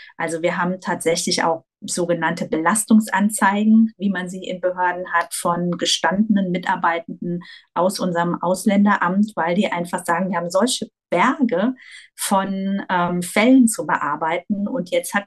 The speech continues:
die Bundesregierung ja auch eine Reihe von Dingen, Fachkräftezuwanderungsgesetz und sowas, ähm, was ja gut ist, ja, und trotzdem bedeutet das nochmal wieder neue Fälle und, ähm, neue Belastungen tatsächlich, äh, in den Ämtern.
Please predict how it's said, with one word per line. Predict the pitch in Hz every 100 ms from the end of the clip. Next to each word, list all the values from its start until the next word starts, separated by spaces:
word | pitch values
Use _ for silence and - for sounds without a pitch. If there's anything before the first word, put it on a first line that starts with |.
| _
die | 196 -
Bundesregierung | 190 208 - 185 180 185 196 185
ja | 170
auch | 180
eine | 175
Reihe | 160 185 214
von | - 180
Dingen, | 180 196 196 - - _ -
Fachkräftezuwanderungsgesetz | 190 185 - 185 - 180 - 220 196 190 185 180 185 180 180 - 185 175 185 185 -
und | 185 180
sowas, | 180 175 175 175 - -
ähm, | 175 175 175 - -
was | 175
ja | 185 170 160 170
gut | 160 208 220 277 427
ist, | 466 311 - -
ja, | 180 277
und | 190 180
trotzdem | - 190 214 - 214 208 208
bedeutet | - 175 190 196 -
das | 185 -
nochmal | 185 202 190
wieder | 185 180 180 - - -
neue | 190 190 175
Fälle | 170 - 190 226 254 254 _ _ _ _ _ - 214
und, | 196 190 180 -
ähm, | 185 180 175
neue | 185 180 185
Belastungen | 180 170 190 - 220 220
tatsächlich, | 220 196 208 208 - 202 -
äh, | 185 185 180
in | 190 180
den | 170
Ämtern. | 185 202 220 202 208